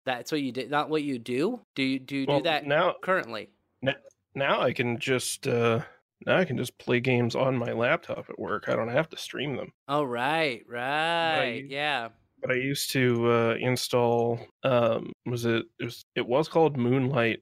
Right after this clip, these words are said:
Speaker 2: I don't know if it's still called Moonlight, but it was a, it was a Java application that hooked into Nvidia's game streaming solution and let me play games on my work computer.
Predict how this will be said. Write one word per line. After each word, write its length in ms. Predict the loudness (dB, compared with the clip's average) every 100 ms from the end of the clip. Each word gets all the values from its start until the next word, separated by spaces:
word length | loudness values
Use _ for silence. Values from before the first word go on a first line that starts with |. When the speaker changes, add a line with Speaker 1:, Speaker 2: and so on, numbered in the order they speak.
| _
Speaker 2:
I 80 | 0
don't 140 | 2 4
know 80 |
if 100 | 2
it's 100 | -2
still 220 | 0 0 2
called 300 | 2 2 2
Moonlight, 560 | 0 2 0 0 -2 _ -2
but 80 | 0
it 40 |
was 100 | 2
a, 260 | 4 4 4
it 60 | 0
was 100 | -2
a 60 |
Java 380 | -2 2 2 2 2
application 840 | 0 -2 -6 -2 0 2 0 0 0
that 200 | -2 0
hooked 240 | -4 0
into 260 | 2 2 4
Nvidia's 680 | 4 4 4 4 2 -2 -8 -4
game 380 | 0 2 0 -2
streaming 380 | 0 2 2
solution 600 | 2 4 4 4 4 2 -2 _ -8
and 540 | 0 2 4 2 -2 -8 _ -2
let 160 | 0
me 160 | 0 -4
play 260 | 0 2
games 380 | 4 4 4 2
on 180 | 2 4
my 140 | 2
work 260 | 2 0 -2
computer. 520 | -6 -6 -4 -4 -8